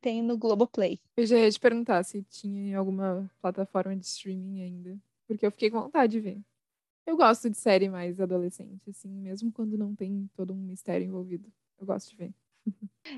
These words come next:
Speaker 1: E essa questão de ser série adolescente, né? Eu vi-, vejo muito na internet, via na época que eu tava assistindo D O C de novo, ah, as pessoas falando da amizade de protagonistas, né?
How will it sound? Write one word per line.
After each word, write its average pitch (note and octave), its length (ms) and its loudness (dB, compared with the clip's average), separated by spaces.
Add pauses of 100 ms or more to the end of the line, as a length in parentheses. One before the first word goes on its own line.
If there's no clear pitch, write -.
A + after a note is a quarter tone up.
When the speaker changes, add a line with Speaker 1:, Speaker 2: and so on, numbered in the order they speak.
(100)
Speaker 1:
E A3+ 240 2
essa A#3 300 6
questão B3 340 6
de A3+ 60 -2
ser B3+ 120 4
série G#3+ 300 2
adolescente, G#3+ 760 -2
né? G#3 240 0
Eu G#3 80 4
vi-, G3+ 300 4
vejo A3 420 6
muito A#3+ 460 2
na A3 100 -2
internet, G3+ 640 0
via G3+ 320 4
na A3+ 140 4
época G3+ 240 -2
que - 140 -8
eu A3 80 -6
tava A#3 420 6
assistindo G#3 840 2
D F#3 120 4
O F#3+ 80 4
C F#3 180 -2
de F#3+ 140 -2
novo, G3 440 0 (160)
ah, G#3+ 280 4
as G3+ 100 0
pessoas G#3+ 380 2
falando A3+ 420 6
da G3+ 220 6
amizade A3 560 4
de A3 80 -2
protagonistas, G#3 880 -2
né? F3+ 200 0